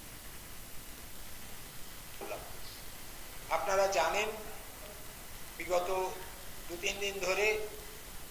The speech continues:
কিছু স্কুল তারা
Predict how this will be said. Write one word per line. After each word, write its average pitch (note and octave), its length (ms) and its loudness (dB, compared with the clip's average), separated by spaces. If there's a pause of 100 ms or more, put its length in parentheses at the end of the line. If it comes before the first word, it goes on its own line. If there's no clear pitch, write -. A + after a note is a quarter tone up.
(300)
কিছু G3+ 200 4 (140)
স্কুল G#3 320 0 (1200)
তারা E3+ 240 12